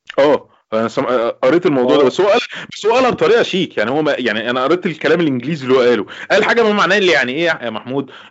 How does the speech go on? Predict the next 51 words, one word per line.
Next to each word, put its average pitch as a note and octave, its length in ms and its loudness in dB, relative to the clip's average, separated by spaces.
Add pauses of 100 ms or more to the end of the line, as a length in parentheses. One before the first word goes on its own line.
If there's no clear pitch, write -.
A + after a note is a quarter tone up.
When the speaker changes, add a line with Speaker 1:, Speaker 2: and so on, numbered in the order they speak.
Speaker 1:
هو E3 160 2
طبعا D#3+ 340 2
عندهم B2 260 0
حق F3 260 -2
إن B2 120 -4
ي-، C#3+ 360 2
يجروا C#3+ 260 2
ورا A#2+ 120 2
لعيب B2+ 240 -2
ده، D3+ 100 2
ده D3+ 120 2
لعيب B2+ 280 0
مهم B2+ 220 -2
جدا، C#3+ 300 2
ده B2+ 140 0
ما F#2+ 140 -6
حصلش، C3+ 340 -2
ده A2 100 -2
هداف G#2+ 220 -4
الدوري B2 280 0
الإنجليزي A2+ 280 -6
ومش A#2 100 -6
عارف - 220 -2
إيه، A3+ 120 -2 (400)
و-، E3+ 500 4
وإحنا G3+ 360 2
هنحاول B3 360 2
نقنعه A3 560 2
إن D#3+ 100 0
هو F3 140 2
يفضل D3+ 280 0
قاعد، F2 200 -2 (260)
ف-، B2 60 -2
بس C#3 360 0
هو F#3+ 140 4
قالها A3+ 260 2
بطريقة G#3 480 0
إن C#3 80 0
إيه، D#3 360 2 (340)
مش A2+ 140 -6
طريقة E3+ 540 0
إن B2 160 -4
إحنا D#3 180 -4
هنحاول F3+ 240 0
نقنعه D#3+ 480 0
آسف F3 300 0
إن C3+ 140 -2
هو D3 240 2
عايز C3+ 300 0
يمشي C#3+ 300 -2
يعني، A#2+ 240 0